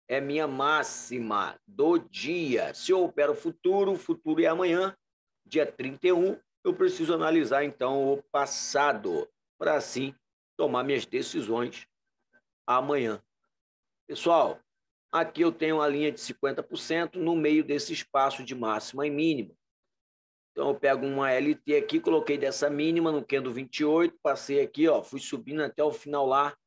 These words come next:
no fechamento do pregão. Tô vendo que o preço deu uma consolidada aqui nessa região,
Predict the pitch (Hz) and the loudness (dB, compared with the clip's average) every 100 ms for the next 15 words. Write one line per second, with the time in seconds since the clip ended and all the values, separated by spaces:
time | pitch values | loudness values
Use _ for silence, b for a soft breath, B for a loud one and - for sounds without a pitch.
0 | _ _ _ _ - - 143 147 143 143 | _ _ _ _ -10 -4 -2 -2 -2 -4
1 | - 139 - 143 135 143 127 107 _ 180 | -6 -10 0 0 4 2 2 -4 _ 0
2 | 156 120 156 156 - 160 - 143 160 - | 0 2 0 0 0 0 0 2 2 0
3 | - 139 156 151 - 139 139 143 151 135 | -4 0 2 2 -2 -6 -2 -2 2 2
4 | 139 143 143 135 131 123 107 113 131 160 | 4 2 -2 -6 -4 -4 -2 -2 0 2
5 | 151 - | 2 0